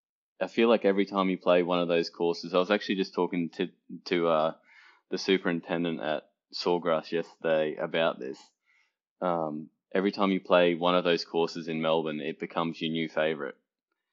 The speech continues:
So if you went down, if you went, if you went down for a boys' trip, just say, and you played six of them, the one that you played last would be your favorite, I think, because they're all just so good.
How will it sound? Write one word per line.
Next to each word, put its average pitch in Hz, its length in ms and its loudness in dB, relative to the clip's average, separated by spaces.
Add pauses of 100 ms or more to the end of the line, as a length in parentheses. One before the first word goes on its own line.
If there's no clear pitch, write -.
(260)
So - 140 0
if - 160 -2
you 101 80 4
went 87 220 2
down, 85 480 0 (440)
if - 140 -6
you 104 80 2
went, 104 220 2 (420)
if 107 160 2
you 120 100 6
went 127 160 4
down 104 240 4
for 104 140 0
a 92 40 -2
boys' 92 320 0
trip, - 380 -4
just - 220 -6
say, 87 180 4
and 87 80 0
you 87 160 -2
played 85 380 0
six - 340 -6
of 98 80 -4
them, 117 240 0 (680)
the 92 120 0
one 104 180 4
that 113 140 0
you 101 100 -4
played 92 300 4
last 85 400 4
would 85 160 -4
be 82 140 0
your 78 100 -4
favorite, 76 440 -4 (540)
I 87 140 4
think, - 340 -14 (840)
because 98 300 -2
they're 95 180 4
all 101 120 6
just 95 220 -4
so 87 200 2
good. 82 280 -2